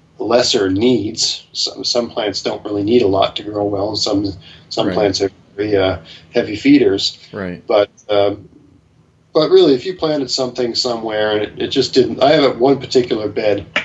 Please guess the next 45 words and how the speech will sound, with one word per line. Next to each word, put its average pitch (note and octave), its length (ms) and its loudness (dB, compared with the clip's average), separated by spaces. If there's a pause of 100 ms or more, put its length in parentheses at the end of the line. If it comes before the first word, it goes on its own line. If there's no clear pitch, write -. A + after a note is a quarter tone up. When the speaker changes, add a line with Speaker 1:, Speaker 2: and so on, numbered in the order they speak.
(320)
Speaker 1:
where G#2+ 200 -2
I G#2 60 2
planted G#2+ 480 -2
beans, B2 600 4
and G#2+ 100 -6
the G#2+ 40 -6
beans C3 320 6
did G#2 160 0
well. G2+ 400 2 (600)
But G#2+ 160 2
I G#2+ 60 2
also A#2+ 300 2
planted, G#2+ 400 -2
I G#2+ 120 -4
planted A#2 320 -2
cucumbers, C3 580 2
and G#2+ 140 -6
they G#2 80 -12
did G#2+ 180 -8
terrible. C3 680 2 (600)
And A2 340 -8
I G#2+ 80 -2
planted A#2+ 360 2
some A2 160 -2
kale C#3+ 420 2
in A2 60 -6
there G#2+ 160 -2
too, D3 240 2
and A2 80 -2
it - 60 -6
was - 200 -4
terrible. - 580 -2 (200)
Speaker 2:
Hmm. G#2 240 -10 (360)
Speaker 1:
So G#2+ 480 0 (220)
that's A#2+ 320 2
a B2+ 80 0
garden A2 440 -2
bed G2+ 300 0
with, - 540 -6
with, A2 340 -10
uh, G#2+ 380 -2
soil B2+ 460 4
that's - 220 -4
not B2+ 280 -4
good. B2 260 0